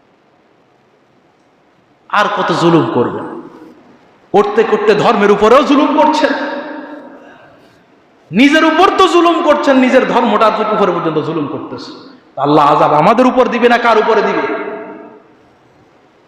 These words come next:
আমরা কে ভালো? গত দুই দিন ধরে দেখতেছি, বসুরহাট বলেন, চৌমুহনী বলেন, দাগনভূঞা বলেন, ফেনী বলেন, যেখানেই যাই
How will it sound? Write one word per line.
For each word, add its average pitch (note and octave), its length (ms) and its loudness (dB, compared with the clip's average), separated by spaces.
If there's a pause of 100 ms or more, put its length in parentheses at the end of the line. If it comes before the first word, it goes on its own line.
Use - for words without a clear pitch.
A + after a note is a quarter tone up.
আমরা C#3+ 180 -4
কে F3+ 280 2
ভালো? - 300 0 (1300)
গত E3 160 2
দুই A3+ 240 4
দিন A#3+ 200 6
ধরে A3+ 200 6
দেখতেছি, G#3+ 460 2
বসুরহাট G3+ 640 2
বলেন, G3 240 4 (920)
চৌমুহনী A#3+ 640 2
বলেন, A#3 340 2
দাগনভূঞা A#3+ 580 2
বলেন, A#3 320 2
ফেনী A#3 280 4
বলেন, A3+ 280 4
যেখানেই A#3 600 0
যাই G#3 240 0